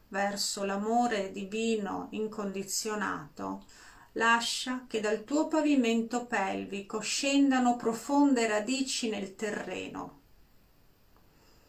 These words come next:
e sentiti contemporaneamente connesso, connessa alla dimensione cosmica e alla dimensione di Madre Terra. E senti che tu,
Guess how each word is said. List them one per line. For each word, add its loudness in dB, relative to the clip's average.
e -2
sentiti 0
contemporaneamente 2
connesso, -2
connessa -4
alla -2
dimensione -4
cosmica -2
e -4
alla -2
dimensione -4
di -4
Madre -2
Terra. -8
E -2
senti -2
che -2
tu, -8